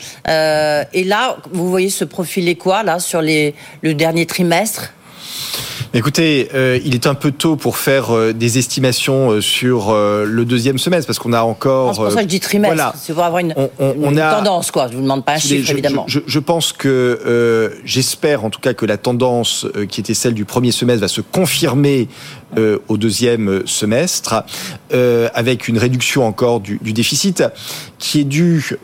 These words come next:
Speaker 2: quand même, il faut le dire, en grande partie au reflux, euh, du déficit que nous avions l'année dernière sur l'énergie. Je, je rappelle simplement,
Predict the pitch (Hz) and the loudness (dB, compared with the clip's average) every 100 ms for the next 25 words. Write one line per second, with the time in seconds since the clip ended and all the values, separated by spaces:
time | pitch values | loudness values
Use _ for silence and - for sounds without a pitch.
0 | - 135 143 127 107 - 117 120 151 - | -2 0 2 2 0 0 0 0 0 0
1 | 123 117 131 139 131 - - 190 208 - | 0 2 2 0 -2 -4 -2 0 0 2
2 | 131 120 135 - 190 220 214 143 117 - | 0 2 0 0 2 2 2 0 0 -4
3 | - - - - 127 127 127 123 113 127 | -14 -16 -10 -2 2 4 2 0 0 0
4 | 127 139 202 196 147 135 120 123 120 156 | 0 0 -4 -2 0 2 2 2 2 0
5 | 139 123 127 120 120 165 175 - 165 160 | 2 2 2 2 2 0 0 0 2 2
6 | 156 120 117 - - - 139 - 117 131 | 2 0 -4 -8 -20 -10 -8 -2 0 2
7 | 151 143 - 127 143 135 131 | 2 2 0 0 0 2 0